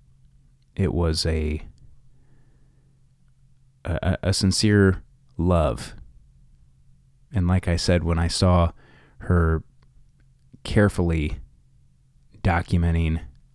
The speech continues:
uh, the payment for the van and, and being truly sincere about, about getting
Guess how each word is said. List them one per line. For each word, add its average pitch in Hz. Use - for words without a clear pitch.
uh, -
the 87
payment 87
for 87
the 78
van 82
and, 82
and 82
being 85
truly 117
sincere 87
about, 82
about 82
getting 85